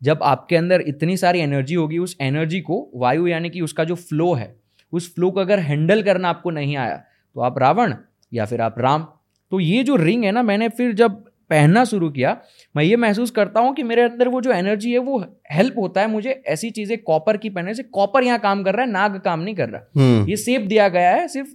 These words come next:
Speaker 1: नाग का, यहाँ पर ये कॉपर काम कर रहा है। हमारी उंगलियाँ पूरी कंट्रोल पैनल है, मुद्राएं वगैरह होती है, आप जानते ही हैं, ठीक है। तो ये एक ऐसा पॉइंट है, एक ऐसी जगह है जहाँ पर ये मुझे, अ, मदद करता है मेरी उस वाइब्रेशंस को हैंडल करने के लिए।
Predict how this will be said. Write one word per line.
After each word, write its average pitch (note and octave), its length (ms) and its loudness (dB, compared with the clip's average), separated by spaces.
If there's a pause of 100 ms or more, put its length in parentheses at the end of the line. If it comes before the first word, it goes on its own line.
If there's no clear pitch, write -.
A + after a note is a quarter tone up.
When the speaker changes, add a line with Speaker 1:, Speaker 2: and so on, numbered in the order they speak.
Speaker 1:
नाग D#3+ 300 0
का, - 280 -6
यहाँ F3 240 -4
पर A#3+ 100 -2
ये B3 100 -4
कॉपर F3+ 440 0
काम C3+ 260 0
कर A#2+ 120 -4
रहा F3 80 -2
है। F#3 60 -4
हमारी F#3 180 0
उंगलियाँ F#3 340 -2
पूरी G3 200 -4
कंट्रोल F3+ 420 -6
पैनल F3+ 360 -4
है, G3+ 80 -6
मुद्राएं E3 440 -4
वगैरह E3 300 -2
होती D#3 300 -6
है, E3+ 60 0
आप D3+ 160 -2
जानते C3+ 340 -8
ही F#3 100 -6
हैं, F3 180 -10 (340)
ठीक F3+ 100 -2
है। C3 180 -4 (280)
तो A3 60 -2
ये B3+ 260 -2
एक C4 140 -6 (100)
ऐसा G3+ 280 2
पॉइंट A#3 340 0
है, A#3 60 4
एक A3 100 -2
ऐसी A3 240 -2
जगह G#3+ 220 0
है G#3 120 4
जहाँ F#3+ 200 0
पर G3 160 -2
ये G3 100 -4
मुझे, F#3+ 260 -4 (440)
अ, C3 220 2
मदद D#3+ 340 0
करता F#3+ 280 0
है A3+ 100 0
मेरी G#3 240 -4
उस G3+ 200 -6
वाइब्रेशंस D#3+ 500 -2
को F#3+ 100 -2
हैंडल E3+ 260 2
करने B2+ 320 -4
के B2 120 -6
लिए। E3 220 -6